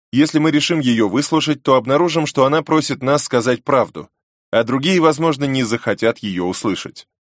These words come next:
Глубоко внутри мы испытываем душевную боль, сознавая, что организации, где мы работаем, вредят нашей планете, наши школы калечат детей,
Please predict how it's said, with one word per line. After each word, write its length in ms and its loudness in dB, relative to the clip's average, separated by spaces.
Глубоко 460 0
внутри 380 -2
мы 180 2
испытываем 560 0
душевную 520 -2
боль, 260 0
сознавая, 520 0
что 220 2
организации, 720 0
где 220 -2
мы 100 0
работаем, 640 0
вредят 420 2
нашей 300 0
планете, 640 -6
наши 340 -2
школы 340 2
калечат 440 -2
детей, 520 -4